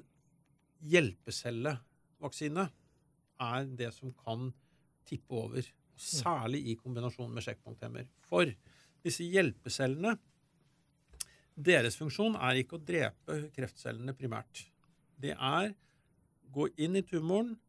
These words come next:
Speaker 1: koble seg til tumorcellene, og ligge der og skille ut det som kalles for cytokiner, sånne signalstoffer som immunceller bruker for å snakke sammen. De skiller ut disse, og den meldingen de sender ut, det er til hele immunsystemet.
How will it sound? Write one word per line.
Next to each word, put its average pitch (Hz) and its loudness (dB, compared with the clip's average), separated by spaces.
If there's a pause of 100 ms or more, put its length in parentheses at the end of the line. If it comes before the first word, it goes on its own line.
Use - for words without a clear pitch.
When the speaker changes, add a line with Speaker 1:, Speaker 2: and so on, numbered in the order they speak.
(440)
Speaker 1:
koble 117 -2
seg - -4
til 139 -2
tumorcellene, 123 -2 (600)
og 160 -2
ligge 143 2
der 156 2
og 127 -8
skille 120 0
ut - -6
det 123 -2
som 139 -8
kalles 127 -2
for - -12
cytokiner, 127 -6
sånne 143 -4
signalstoffer 113 -6
som 151 -8
immunceller 123 -2
bruker 117 0
for 135 -4
å 127 0
snakke 110 -4
sammen. 190 0 (340)
De 160 8
skiller 131 6
ut 160 0
disse, 196 2 (100)
og 156 2
den 143 0
meldingen 143 -2
de 139 -2
sender 147 0
ut, 240 0 (640)
det 139 6
er 135 4 (100)
til 127 0
hele 113 0
immunsystemet. 123 -4